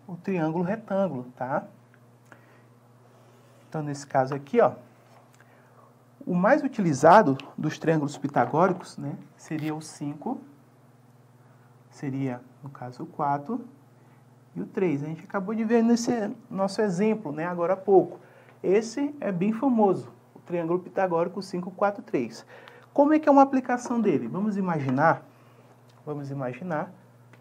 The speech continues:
que eu tenha um triângulo da seguinte forma.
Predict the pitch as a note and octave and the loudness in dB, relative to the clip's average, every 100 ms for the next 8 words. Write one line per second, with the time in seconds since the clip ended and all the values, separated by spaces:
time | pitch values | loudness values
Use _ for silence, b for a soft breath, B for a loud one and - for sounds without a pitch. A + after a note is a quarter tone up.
0 | - _ _ - - - - - - - | -20 _ _ -20 -20 -20 -18 -16 -18 -20
1 | - - - - - B B B B _ | -20 -20 -20 -20 -20 B B B B _
2 | - - E3 D#3+ E3 E3 F3 F3+ F3+ D#3+ | -20 -12 -10 -10 -8 -6 -6 -6 -6 -4
3 | E3 F3+ G#3 - - D#3 D#3+ F3 E3 F3 | -4 -6 -8 -12 -4 -4 -2 -4 -6 -8
4 | - G3+ D3+ B2+ | 4 6 6 0